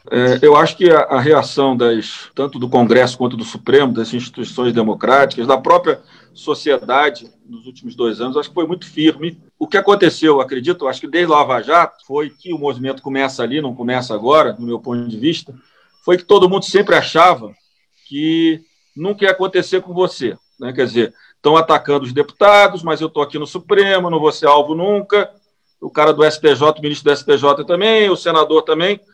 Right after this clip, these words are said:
Quando veio a público, o movimento, na verdade, era contra as instituições democráticas. Nesse momento, eu acho que todas as instituições,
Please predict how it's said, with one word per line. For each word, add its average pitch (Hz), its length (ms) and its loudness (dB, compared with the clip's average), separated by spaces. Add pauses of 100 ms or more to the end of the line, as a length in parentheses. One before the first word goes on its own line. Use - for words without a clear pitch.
(140)
Quando 160 260 -8
veio 156 180 2
a 151 40 2
público, 170 420 -4
o 185 40 -4
movimento, 156 500 -2
na 151 100 0
verdade, 151 360 2
era 175 120 2
contra 170 260 -10
as 143 60 -10
instituições 156 720 -2
democráticas. 160 840 0 (320)
Nesse 185 240 -4
momento, 202 340 -2
eu 196 60 0
acho 196 140 -2
que 202 40 -14
todas 196 440 0
as 131 120 -8
instituições, 143 840 -6